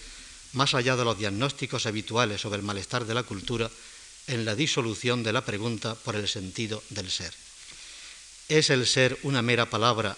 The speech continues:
y su significación un vapor o el destino espiritual de Occidente?, se preguntaba Heidegger. Abrir de nuevo históricamente esta pregunta, de modo que alcanzara a la totalidad de la historia cultural de Europa, obligaba a reiterarla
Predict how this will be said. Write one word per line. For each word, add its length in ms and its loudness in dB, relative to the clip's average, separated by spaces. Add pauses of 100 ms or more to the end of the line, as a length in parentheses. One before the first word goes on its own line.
(160)
y 120 -2
su 100 2
significación 640 0
un 160 2
vapor 400 0 (400)
o 80 -2
el 100 0
destino 540 0
espiritual 640 -2 (380)
de 80 -4
Occidente?, 560 -2 (320)
se 120 -6
preguntaba 580 -6
Heidegger. 320 -12 (1080)
Abrir 300 2
de 100 8
nuevo 300 8
históricamente 680 2
esta 180 -4
pregunta, 600 -2
de 160 -4
modo 300 2
que 100 0
alcanzara 640 0
a 160 -6
la 100 0
totalidad 520 0
de 80 -2
la 60 0
historia 360 0
cultural 480 -4
de 60 -2
Europa, 340 0 (600)
obligaba 500 0
a 160 -4
reiterarla 800 0